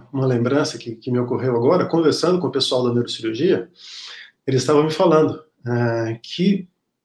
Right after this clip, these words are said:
tipo, quinze anos antes, eles tinham tido um paciente, jovem também,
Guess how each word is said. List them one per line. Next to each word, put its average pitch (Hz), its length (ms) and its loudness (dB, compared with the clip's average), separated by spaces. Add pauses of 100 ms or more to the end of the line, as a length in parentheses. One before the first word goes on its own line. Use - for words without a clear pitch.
(120)
tipo, 233 680 0
quinze 185 500 4
anos 123 360 2
antes, - 440 -4 (500)
eles 139 180 0
tinham 147 140 -2
tido 175 160 -4
um - 40 -6
paciente, 156 600 -2
jovem 139 500 2
também, 117 420 -4